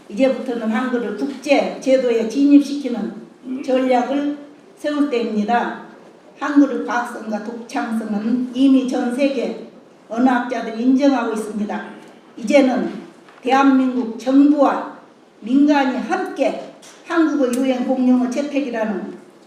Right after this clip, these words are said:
역사적 목표를 향해 나가야 합니다. 언어는 대한민국의 국력입니다. 한글 세계화는 문화운동이고 주권운동이며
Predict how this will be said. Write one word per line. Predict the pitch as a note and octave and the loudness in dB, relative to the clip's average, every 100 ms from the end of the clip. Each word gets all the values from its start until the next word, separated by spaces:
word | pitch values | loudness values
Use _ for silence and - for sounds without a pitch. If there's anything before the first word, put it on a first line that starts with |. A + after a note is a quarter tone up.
| _ | _
역사적 | A#3+ C4 B3+ D4+ C#4+ B3+ A#3+ | 2 2 0 -2 0 0 0
목표를 | A#3+ A#3 D4+ A3 G3+ G3 | -2 -2 -4 -2 -6 -6
향해 | E4 D4 D4 - - - - - - | -2 2 0 0 -12 -18 -20 -20 -6
나가야 | A3+ A#3+ A#3 A3 G#3 | -4 -2 -2 -2 -2
합니다. | G#3 G#3 G#3+ F3+ - - - - - - - | -2 -2 -4 -4 -10 -18 -20 -20 -20 -20 -4
언어는 | A3+ B3+ B3 A#3 A3+ | 0 2 2 0 -2
대한민국의 | A3+ A#3+ A#3 A#3 A3+ G#3 G#3 G#3+ | -2 -2 -2 -2 -4 -6 -6 0
국력입니다. | B3+ C#4 C#4+ C#4 B3+ B3 A3+ - - - - _ _ | 6 8 6 2 -2 -2 -4 -6 -10 -18 -20 _ _
한글 | F4+ F4+ E4+ C#4+ | -4 0 0 0
세계화는 | C#4+ C4+ C4 - A#3 A3+ | 0 0 0 0 -2 0
문화운동이고 | C4+ C#4+ C#4+ C4+ B3+ B3 A#3+ A3 G#3+ G3+ - - _ _ | 6 6 6 2 0 -2 -4 -4 -6 -8 -14 -20 _ _
주권운동이며 | - C#4+ - - C#4+ B3+ B3 - C4 C4 B3 A#3 A3 G3+ F3 | -8 -8 -8 -2 2 2 0 0 0 2 2 0 -2 -2 -2